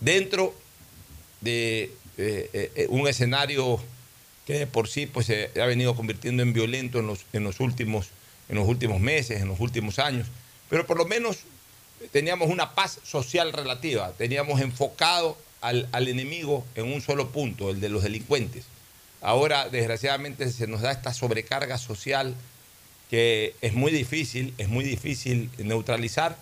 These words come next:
pero que esperamos y ansiamos de que pronto el Ecuador recupere nuevamente el sendero de la producción, el sendero de, de la vida rutinaria, porque en este momento estamos fuera, totalmente fuera de una vida rutinaria.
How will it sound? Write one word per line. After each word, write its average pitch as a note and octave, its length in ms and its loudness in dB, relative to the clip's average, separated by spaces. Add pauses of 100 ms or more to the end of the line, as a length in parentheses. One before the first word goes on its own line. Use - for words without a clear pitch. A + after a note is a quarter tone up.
(460)
pero A#2 260 4
que A2 320 0
esperamos B2 720 0
y A2+ 60 4
ansiamos C3+ 500 0
de A#2 140 0
que A2 80 -4
pronto B2+ 320 -2
el A2+ 80 2
Ecuador A2+ 440 2 (400)
recupere B2 680 0
nuevamente B2 800 0 (200)
el A2 140 2
sendero B2+ 480 2
de A#2+ 80 4
la A2 140 -4
producción, C3 640 2
el A#2 100 -4
sendero A#2 480 -2
de, G2 160 -4 (560)
de A2+ 120 6
la A2+ 100 6
vida C#3+ 220 4
rutinaria, B2 640 0
porque G#2+ 320 -8
en A2+ 160 0
este C3+ 220 0
momento C#3 300 -4
estamos B2 340 -2
fuera, F3+ 400 2
totalmente C#3 680 -4
fuera D3 320 0
de C3 80 0
una C3 180 -2
vida B2+ 220 0
rutinaria. G#2 480 -6